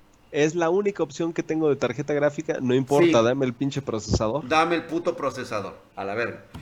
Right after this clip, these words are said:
Speaker 2: Y
Speaker 1: Sí.
Speaker 2: pues bueno, mira, ya no vamos a pensar en esto, güey, porque realmente está quemando la cabeza. Hay que nos dejen los comentarios en la parte de abajo, por qué el leak tiene
Speaker 1: Ah.
Speaker 2: cinco centímetros, ¿no? Y pues bueno,
Speaker 1: Ay,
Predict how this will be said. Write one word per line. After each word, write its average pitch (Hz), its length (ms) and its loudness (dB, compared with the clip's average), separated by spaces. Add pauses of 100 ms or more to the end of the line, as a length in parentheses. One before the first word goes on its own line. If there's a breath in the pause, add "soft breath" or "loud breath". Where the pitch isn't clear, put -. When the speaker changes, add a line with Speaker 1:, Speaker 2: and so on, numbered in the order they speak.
(400 loud breath)
Speaker 2:
Y 175 60 -2
Speaker 1:
Sí. 196 60 2
Speaker 2:
pues 226 120 4
bueno, 220 400 8
mira, 233 360 6
ya 254 120 10
no 247 100 4
vamos 226 280 2
a 175 80 0
pensar 175 320 2
en 170 120 4
esto, 175 200 2
güey, 180 140 2
porque 147 220 -4
realmente 160 420 0
está 147 240 -2
quemando 143 340 -2
la 107 200 -2
cabeza. 123 600 -4
Hay 156 160 0
que 180 100 -4
nos 135 140 -4
dejen 147 220 -2
los 120 120 -6
comentarios 120 720 -4
en 104 80 -12
la 101 120 -6
parte 117 240 -8
de 98 100 -6
abajo, 110 460 -6 (280 soft breath)
por 113 200 -6
qué 151 320 -2
el 117 160 -4
leak 139 220 -8
tiene 127 220 -4
Speaker 1:
Ah. 117 100 2
Speaker 2:
cinco 123 200 -6
centímetros, 95 640 -12
¿no? 190 240 -6 (340 soft breath)
Y 175 120 2
pues 208 160 2
bueno, 240 220 6
Speaker 1:
Ay, - 100 4